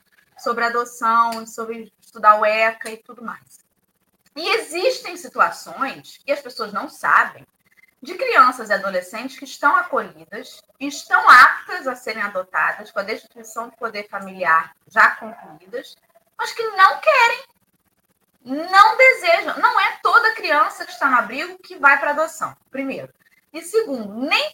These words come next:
toda criança que está apta a ser adotada deseja ser adotada. E a gente tem essa,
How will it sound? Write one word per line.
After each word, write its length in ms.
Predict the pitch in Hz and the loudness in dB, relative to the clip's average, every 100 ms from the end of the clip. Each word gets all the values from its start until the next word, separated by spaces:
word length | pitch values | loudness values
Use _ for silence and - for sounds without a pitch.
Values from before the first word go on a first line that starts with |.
| - | -2
toda 360 | - 494 440 | 0 0 -2
criança 600 | 403 311 254 233 - 180 | -4 -2 0 0 -4 -10
que 80 | 160 | -10
está 300 | - 247 214 196 | -2 4 6 4
apta 240 | - 196 | -2 -14
a 40 | |
ser 320 | 196 - 202 196 | -14 -12 -6 -6
adotada 540 | 180 147 - 302 269 | -8 -6 0 0 -2
deseja 720 | 247 359 311 262 330 440 370 | -6 -8 -8 -6 -4 -2 -4
ser 140 | - 269 | -6 0
adotada. 560 | 233 208 190 - 170 165 | 0 0 -6 -4 -6 -6
E 60 | 233 | -10
a 40 | |
gente 240 | 247 - - | -10 -16 -12
tem 160 | 320 | -6
essa, 320 | 294 - 214 | -6 -4 -6